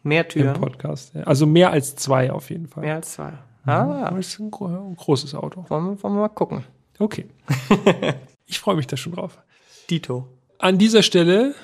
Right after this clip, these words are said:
Speaker 2: sage ich schon mal vielen Dank fürs Zuhören. Wenn ihr Fragen, Anregungen, Kritik, Lob, was auch immer habt, gerne eine E-Mail an podcast at autobild punkt de. Und ich muss noch mal kurz sagen, wenn ihr uns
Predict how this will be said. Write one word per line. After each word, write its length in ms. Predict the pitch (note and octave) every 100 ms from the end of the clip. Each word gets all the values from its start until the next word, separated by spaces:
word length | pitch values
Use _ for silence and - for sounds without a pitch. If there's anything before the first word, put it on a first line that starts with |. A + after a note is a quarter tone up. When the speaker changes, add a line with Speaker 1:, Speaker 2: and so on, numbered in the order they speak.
| - -
Speaker 2:
sage 340 | - E3 E3
ich 220 | G3+ F#3+
schon 120 | -
mal 460 | F#3 E3+ E3+ E3+ F#3+
vielen 320 | - - G3
Dank 220 | D#3 D3+
fürs 180 | D3 C#3+
Zuhören. 560 | - C#3+ C3 C3 B2 C3 - _ -
Wenn 200 | D3+ E3+
ihr 380 | D#3 D3 D3+
Fragen, 420 | D3 - D#3+ D#3+ -
Anregungen, 840 | D3+ D#3 D#3 D3+ D3+ D3+ D3+ D3 - _ _ _ -
Kritik, 440 | G#3+ G#3+ B3+ -
Lob, 400 | F3 F3+ G3 - _
was 180 | D#3+ -
auch 120 | C#3
immer 200 | D#3+ E3
habt, 380 | F#3+ - - -
gerne 300 | D3+ D#3 D#3+
eine 180 | C#3+ C#3+
E-Mail 320 | F3 E3 D#3+
an 180 | C3 B2+
podcast 600 | - B2+ - D3 - -
at 180 | C3 -
autobild 460 | D3 C3 B2+ C3
punkt 60 | -
de. 320 | E3 F#3 A#3+ _ _
Und 480 | E3 G#3 A3 G#3+ - -
ich 160 | - -
muss 220 | F#3 -
noch 140 | D#3
mal 120 | E3+ C#3+
kurz 540 | F3+ E3+ - - - _ _ _
sagen, 560 | - D#3 D#3+ F#3+ G#3+ - - - - _ _ -
wenn 300 | D3 F#3 B3
ihr 320 | G3 D#3 -
uns 640 | D3+ D3+ C3+ - - -